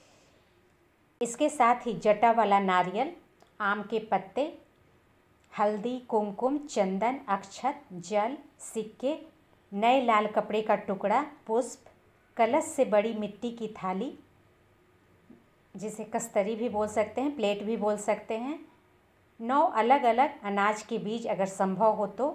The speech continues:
इत्यादि की आवश्यकता होगी कलश स्थापना के लिए। अब माँ दुर्गा की पूजा के लिए क्या सामग्री होगी? तो लाल कपड़ा, श्रृंगार की सामग्री, अखंड दीपक के लिए दीपक,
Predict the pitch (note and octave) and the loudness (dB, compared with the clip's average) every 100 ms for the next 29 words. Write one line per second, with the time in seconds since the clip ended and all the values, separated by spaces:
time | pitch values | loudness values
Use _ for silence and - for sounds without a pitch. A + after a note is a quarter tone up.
0 | - _ G#3 - G3 F#3+ G#3+ G#3+ F#3+ F#3 | -6 _ -14 -4 -2 -2 -4 0 0 0
1 | F#3 F3+ A#3+ G#3+ F#3 E3 E3 - - F#3+ | -6 -2 0 0 -2 -4 -6 -12 -6 -2
2 | F3+ G3 F3+ - F3+ F#3 E3+ E3+ F3 E3 | -2 -4 -6 -4 -6 -4 -8 -8 -10 -8
3 | E3+ E3+ - - - - - A#3+ C4+ A3 | -10 -10 -18 -20 -20 -18 -2 0 0 0
4 | A3 A3+ A#3 A#3 B3 B3 A#3 A3 A3+ A3 | 2 2 2 2 2 0 -4 -2 0 -2
5 | A3+ A#3 A3+ G#3+ G#3+ A3 G#3 F#3+ G#3+ G3+ | -2 -2 2 0 0 -4 -4 -4 -2 -2
6 | G3 B3 - _ _ _ _ _ - B3+ | -4 -8 -14 _ _ _ _ _ 0 2
7 | A3+ G#3+ A#3+ A#3+ G#3 G3 A#3+ D4+ - _ | 6 6 4 2 2 4 2 0 -12 _
8 | _ _ _ - - A3+ A3 A3 A#3 C4 | _ _ _ -14 -6 -2 2 4 2 -2
9 | A#3+ G#3+ G3 F3+ F#3+ C#4 F4 - _ _ | 0 2 2 0 -2 -4 -6 -16 _ _
10 | _ - A3 - D3+ D3+ A3 B3 B3+ B3+ | _ -6 -6 0 2 2 2 2 2 0
11 | B3 A#3+ G3 G3+ G3+ - D#4+ | 0 0 0 -2 -4 2 0